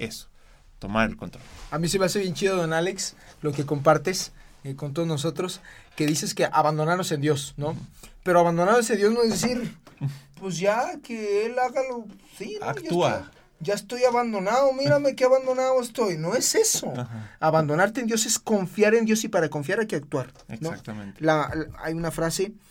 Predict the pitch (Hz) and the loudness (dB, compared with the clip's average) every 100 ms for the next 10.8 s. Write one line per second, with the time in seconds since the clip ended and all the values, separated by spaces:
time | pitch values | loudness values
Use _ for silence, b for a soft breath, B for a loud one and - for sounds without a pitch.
0 | B - 160 202 196 180 156 165 143 147 | B -4 -2 -2 -2 -2 -2 -2 -2 -2
1 | 175 185 170 147 135 131 123 135 127 123 | 0 0 -2 -2 0 -2 -6 -10 -10 -10
2 | 123 120 117 120 131 135 139 143 143 139 | -12 -14 -16 -16 -14 -10 -8 -6 -6 -6
3 | 143 131 165 175 175 175 160 156 135 135 | -6 -2 0 0 0 0 -2 -4 -8 -8
4 | 127 123 120 131 135 - 170 170 165 156 | -12 -12 -14 -10 -8 -4 -4 -4 -6 -8
5 | 156 135 120 123 123 123 - 170 202 - | -12 -12 -10 -10 -10 -10 -6 -6 -6 -14
6 | _ _ _ _ _ _ _ - 143 156 | _ _ _ _ _ _ _ -4 -4 -2
7 | 202 214 b b b b b b b b | -4 -6 b b b b b b b b
8 | _ 147 214 269 277 254 233 - 220 226 | _ 4 4 6 2 2 0 -2 -2 -2
9 | 220 160 143 139 160 - - 254 370 277 | -4 -4 -4 -4 -6 -2 6 8 6 0
10 | - 170 180 214 196 156 214 | 0 0 0 -2 -2 -4 -6